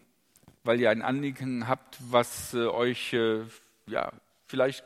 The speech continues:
so groß erscheint, dass ihr das Gefühl habt, "Ich brauche jemanden, der mit mir gemeinsam dafür betet." Wir haben heute ein Gebetsteam, das ist die Angie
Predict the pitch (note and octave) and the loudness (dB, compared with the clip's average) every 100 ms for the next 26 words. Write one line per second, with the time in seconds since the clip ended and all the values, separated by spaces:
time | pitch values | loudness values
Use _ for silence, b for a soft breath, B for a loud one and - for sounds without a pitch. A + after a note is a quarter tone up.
0 | _ - C3+ A#2+ D3+ C#3+ - C3+ C3 A#2+ | _ -10 -6 -4 -2 -2 4 4 4 -2
1 | - B B B - B2+ C3 - B2 C#3+ | -18 B B B -8 -6 -6 -8 -8 -2
2 | C3+ - B2 - A#2+ C#3 C#3+ B2+ A#2+ A#2 | -2 -2 -10 0 0 0 0 2 2 2
3 | A#2 A#2+ B2+ B2+ A#2+ A2 B2 B2 A2 G2+ | 0 -2 -2 -2 0 0 0 -2 -4 -2
4 | G#2 - G2+ B2 C3 D3+ - _ B B | -4 -4 -4 -4 -4 -6 -8 _ B B
5 | B - G2 A2+ B2+ A2+ A2+ A2+ G#2 G#2 | B -4 0 0 0 -4 -2 -2 -2 -2
6 | C3+ G3 F#3+ F3 A#2+ - A2 - - G2+ | -4 -4 -8 -4 -4 -6 -10 -12 -8 -6
7 | F#2+ F#2 - G#2 G2+ G#2 A2 A#2+ G3+ | -6 -6 -4 -4 -2 -4 -6 -6 -8